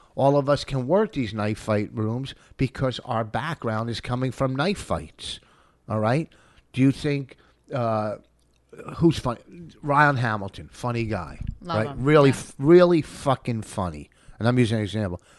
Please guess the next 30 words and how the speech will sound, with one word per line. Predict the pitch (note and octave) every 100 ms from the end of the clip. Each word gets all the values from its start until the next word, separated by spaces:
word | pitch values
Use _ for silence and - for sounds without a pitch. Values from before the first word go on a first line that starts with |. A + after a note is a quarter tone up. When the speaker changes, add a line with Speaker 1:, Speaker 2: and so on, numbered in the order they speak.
| -
Speaker 1:
Do | C3
you |
think | C3 D#3+
he's | D3 E3
gonna | E3+
work | D#3 D#3 D3+
a |
knife | D3+ D#3 -
fight | D#3 D#3+
room? | D3+ E3+ E3 - _ _
That's | - C#3
not | D#3 C#3+
his | D3 -
style. | - D#3 F3 F2+ C#2+ _ _ _ _ _ _ _ _
But | - B2
when | B2+
they're | C3 A#2
listening, | D#3+ D#3+ D#3+ C3+ B2+
he | C3 C3
fucking | - B2 - C3+
kills. | C3 - F3 D#3+ C#2 - - - _ _ _ - -
Okay? | G#2+ B2+ C#3 - _
So | - E3 C3+ _ -
Dustin's | F3 G3 F#3 D3+
room | C#3+ C3
is | - A#2+
a | A2+
knife | A2+ A#2+
fight | - G2 F#2+
room. | G2+ F#2+